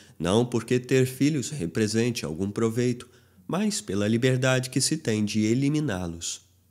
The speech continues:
Em todas as grandes cidades, várias crianças são abandonadas toda a noite na rua, ou afogadas na água como filhotes de animais. Afirma-se até que eliminar crianças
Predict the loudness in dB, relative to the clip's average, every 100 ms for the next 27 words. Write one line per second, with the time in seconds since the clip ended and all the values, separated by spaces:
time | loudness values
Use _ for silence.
0 | _ _ _ _ -4 -4 0 2 4 2
1 | 0 0 0 2 2 2 0 0 0 0
2 | 0 -4 -8 -20 -12 0 2 4 2 0
3 | 2 2 2 0 -2 0 0 0 0 0
4 | 2 2 2 0 0 -2 -4 0 2 2
5 | 2 0 0 -2 -2 -2 -4 -4 -10 _
6 | _ _ 0 2 2 2 2 2 2 2
7 | 2 0 0 -2 -4 -6 -4 -4 -2 -2
8 | 0 -2 -6 -6 -4 -4 -2 -4 -6 -12
9 | -14 -14 -16 _ _ _ _ _ _ _
10 | -20 _ -8 -2 -2 -2 -2 -2 -2 -2
11 | -4 -4 -6 -6 0 2 2 0 -4 -2
12 | -2 0 -2 -4 -8